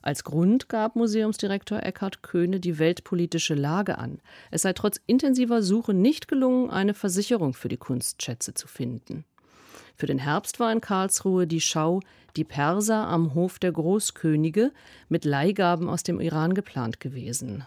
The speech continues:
Die Teheraner wiederum hätten ab September Glory of Greek and Roman Art mit hundertfünfzig Leihgaben aus Baden präsentieren wollen.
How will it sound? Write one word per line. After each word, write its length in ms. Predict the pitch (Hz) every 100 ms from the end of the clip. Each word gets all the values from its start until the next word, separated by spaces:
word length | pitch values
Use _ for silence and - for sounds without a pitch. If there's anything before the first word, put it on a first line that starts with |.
| -
Die 80 | -
Teheraner 600 | - 240 262 190 190 196
wiederum 420 | 220 226 262 277
hätten 320 | 208 - 240
ab 140 | - -
September 500 | 208 - 208 208 196
Glory 400 | 185 180 196 180
of 160 | -
Greek 280 | - 180 196
and 140 | 196
Roman 280 | 175 156 165
Art 360 | - 147 185 -
mit 160 | 170
hundertfünfzig 680 | 175 170 175 180 - - 170
Leihgaben 440 | 147 147 156 156 -
aus 140 | 170
Baden 300 | - 190 233
präsentieren 640 | - 170 139 135 131 120 120
wollen. 300 | 117 85